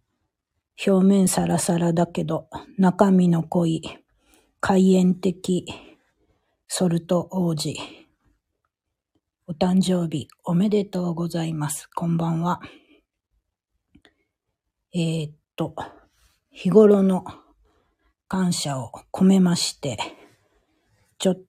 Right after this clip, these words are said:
と早いですが、プレゼント的に、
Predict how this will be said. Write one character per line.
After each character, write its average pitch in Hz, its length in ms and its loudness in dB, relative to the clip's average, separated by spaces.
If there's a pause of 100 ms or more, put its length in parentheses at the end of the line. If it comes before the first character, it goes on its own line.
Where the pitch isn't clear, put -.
と 127 220 -12
早 - 560 -2
い 165 140 0
で 160 100 -6
す - 220 -4
が、 139 200 -6 (1080)
プ 185 120 -2
レ 190 160 2
ゼ 185 180 -2
ン 175 120 -2
ト 175 160 -8
的 156 400 -8
に、 147 240 -4